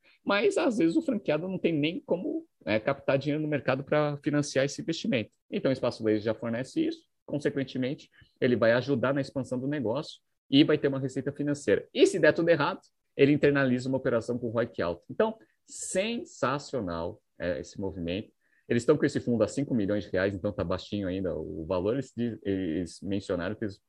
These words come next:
querem chegar a cem milhões. Se eles começarem a investir cem milhões, dado que cada franquia ali eventualmente deve,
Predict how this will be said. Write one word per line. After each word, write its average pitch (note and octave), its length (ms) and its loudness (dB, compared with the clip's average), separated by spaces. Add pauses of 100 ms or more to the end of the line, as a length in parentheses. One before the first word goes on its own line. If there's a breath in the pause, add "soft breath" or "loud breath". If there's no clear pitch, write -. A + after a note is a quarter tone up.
(140)
querem G2+ 160 0
chegar G2 280 -4
a - 20 -6
cem A#2+ 240 -4
milhões. F#2+ 460 -4 (220)
Se - 180 -6
eles C#3 80 -2
começarem A2 540 0
a - 380 -14
investir G2+ 320 0
cem C3+ 220 -2
milhões, G#2 640 -2 (140)
dado G2+ 220 0
que - 120 -18
cada G#2+ 200 2
franquia F#2+ 460 -2
ali F2+ 240 0
eventualmente F2+ 560 -4
deve, F2 360 -2